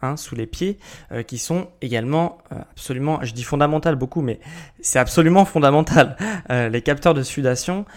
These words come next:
euh, qui sont présents dans le pied, donc les capteurs de sudation, ça permet de faire quoi ? Ça permet de suer, ok ? Il y en a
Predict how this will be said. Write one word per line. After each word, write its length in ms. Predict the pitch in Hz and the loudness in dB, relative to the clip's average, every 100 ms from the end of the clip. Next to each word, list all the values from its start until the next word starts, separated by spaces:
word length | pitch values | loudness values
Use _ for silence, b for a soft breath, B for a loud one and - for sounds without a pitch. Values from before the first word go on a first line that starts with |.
| B 117 | B -6
euh, 120 | 113 | -6
qui 160 | - | -6
sont 220 | - 147 139 | -8 -8 -6
présents 320 | - 139 135 | -2 0 0
dans 80 | 113 | -2
le 80 | |
pied, 160 | - 175 | -2 -4
donc 160 | 139 - | -4 -6
les 80 | |
capteurs 260 | - 120 123 | -8 -6 -6
de 60 | 117 | -6
sudation, 400 | - 123 120 139 | -6 -8 -8 -10
ça 100 | 120 | -10
permet 280 | - 127 | -10 -8
de 100 | 123 | -8
faire 180 | 117 127 | -8 -10
quoi ? 200 | - 139 139 B B _ | -6 -6 -6 B B _
Ça 140 | - | -12
permet 260 | - 123 135 | -8 -6 -4
de 80 | 110 | -4
suer, 540 | - - 143 190 269 311 | -6 0 2 2 0 -12
ok ? 120 | - | -8
Il 160 | 151 170 B B - | -6 -6 B B -10
y 60 | |
en 60 | 120 | -6
a 160 | 143 | -6